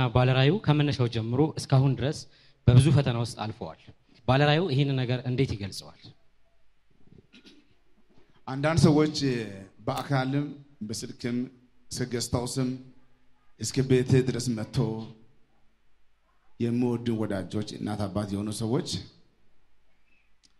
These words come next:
Speaker 2: «እሰይ፣ በርታ ልጄ፣ በርታ ወንድሜ፣ አይዞህ» የሚሉ ሰዎች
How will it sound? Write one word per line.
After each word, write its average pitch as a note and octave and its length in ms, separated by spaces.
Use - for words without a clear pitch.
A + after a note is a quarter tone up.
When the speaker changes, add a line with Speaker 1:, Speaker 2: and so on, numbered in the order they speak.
Speaker 2:
«እሰይ፣ - 400
በርታ C3 280
ልጄ፣ C#3 180
በርታ C#3+ 300
ወንድሜ፣ D3+ 360
አይዞህ» D#3+ 360
የሚሉ G#2+ 280
ሰዎች A2 320